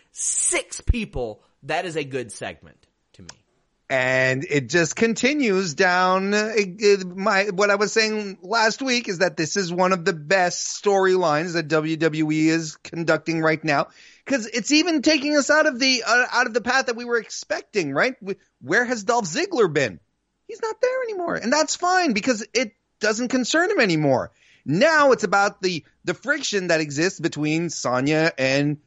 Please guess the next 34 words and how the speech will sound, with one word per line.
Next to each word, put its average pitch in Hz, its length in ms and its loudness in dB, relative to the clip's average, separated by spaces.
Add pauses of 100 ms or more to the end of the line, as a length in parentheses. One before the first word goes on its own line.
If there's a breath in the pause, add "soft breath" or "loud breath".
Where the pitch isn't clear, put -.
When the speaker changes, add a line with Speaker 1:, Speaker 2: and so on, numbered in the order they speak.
Speaker 2:
Mandy. 123 560 0
There, 214 220 0 (240 soft breath)
there's 135 300 0
the, 160 280 -6 (160)
you 208 120 0
know, 190 220 2
it's 190 300 -4
not 190 300 -2
quite 190 340 -4
clicking. 214 400 -4
They're 196 80 2
not 190 240 0
quite 196 220 0
on 190 100 2
the 180 80 -4
same 180 300 -4
page. 269 720 -2 (420)
Speaker 1:
No, 214 220 4
Speaker 2:
And 185 120 -6
Speaker 1:
I, 151 60 0
I 165 60 0
Speaker 2:
the 160 60 -6
Speaker 1:
wouldn't 196 200 -4
hate 175 240 -8
if 208 100 -10
they 143 120 -6
did 151 180 -8
Otis 143 320 -6
versus 127 400 -12
Ziggler 175 340 -6
one 107 240 -12
week 110 220 -12
just 139 280 -14
to - 40 -20